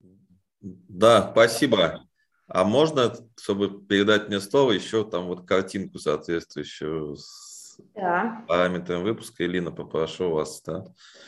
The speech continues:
Speaker 2: Да, щас, секундочку. Вот.
Speaker 1: Да, спасибо большое. Да, дес-,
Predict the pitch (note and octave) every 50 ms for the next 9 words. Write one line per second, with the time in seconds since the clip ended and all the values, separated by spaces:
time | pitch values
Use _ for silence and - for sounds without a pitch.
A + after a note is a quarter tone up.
0 | - - A3 G#3+ F#3 F#3+ - - G3 G3 - A#3+ A3+ - - E3+ F3 E3 - -
1 | - - - - - - _ _ _ _ _ _ _ _ _ _ _ _ _ _
2 | _ _ _ _ _ _ _ _ _ _ _ - _ _ _ _ - - B3+ -
3 | F#2+ F#2 E2+ F2 - F#2 G2 G2 - A#2+ G2 E2 D#2 F2 E2+ - - - B2 B2
4 | F#2+ D2+ - - - _ - - - - - - - - - - A#2+ C3 C3+ G#2+
5 | - - - - - F#2 G#2+ A2+